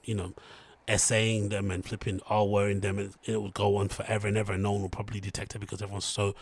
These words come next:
bent off their faces and stuff, and by the time they recollect what happened, it's too late in terms of gathering evidence. But I feel like because everybody treats clubbing as, like, uh, extracurricular activity and not an excuse to just get absolutely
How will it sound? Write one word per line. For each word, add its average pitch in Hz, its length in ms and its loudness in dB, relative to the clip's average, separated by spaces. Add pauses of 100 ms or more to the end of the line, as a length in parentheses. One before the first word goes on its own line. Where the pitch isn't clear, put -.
(320)
bent 107 320 0
off - 180 -4
their 101 120 0
faces 101 420 -4
and 98 120 -2
stuff, 107 260 -2
and 95 80 -6
by 95 120 -2
the 95 40 -2
time 110 240 -2
they 95 100 -4
recollect 98 540 -6 (300)
what 101 100 2
happened, - 300 0
it's 95 100 -6
too - 180 -2
late 104 200 -2
in 101 80 -4
terms 101 200 -4
of 98 120 -10
gathering 98 260 -2
evidence. 101 500 -6 (320)
But 120 100 2
I - 20 4
feel - 100 4
like 131 140 4
because 165 280 4
everybody 147 480 2 (220)
treats - 460 2
clubbing 110 460 -2
as, 95 140 0
like, 95 220 -4 (1000)
uh, 101 320 4
extracurricular - 720 0
activity 117 600 -2
and 104 160 -2
not 120 160 -4
an 107 100 -4
excuse - 420 -8
to - 40 -8
just - 220 -4
get - 180 -4
absolutely - 320 -4